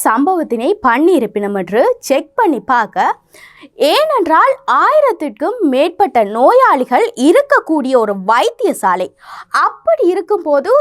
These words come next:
இந்த சம்பவம் எப்படி நடந்திருக்கும் என்று ஒரு ஆறு மணி நேரத்துல துப்பு துளங்கும் போது என்ன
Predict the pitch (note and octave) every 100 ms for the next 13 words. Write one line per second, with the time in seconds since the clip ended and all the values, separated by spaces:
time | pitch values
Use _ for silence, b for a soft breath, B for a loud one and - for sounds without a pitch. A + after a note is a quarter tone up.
0 | A#3 D#4 G#4 G4 - D#4+ A4 C5 F#4 G#4
1 | - - C5+ - C#4+ A#3+ G#3 A3 D#4+ F4+
2 | C#4 - G#3+ G#3 F#3+ D#4+ B B B -
3 | B3+ A#3+ A#3+ - C#4+ B4 F5 C#5+ F#4+ C#4
4 | A#3 B3 D4 D4+ B3+ C4+ B4 C#5 - G#4+
5 | G#4+ D5+ G#4 F4 C4 A#3+ A#3 A3+ G3+ G4
6 | D5 - C4+ A4+ F5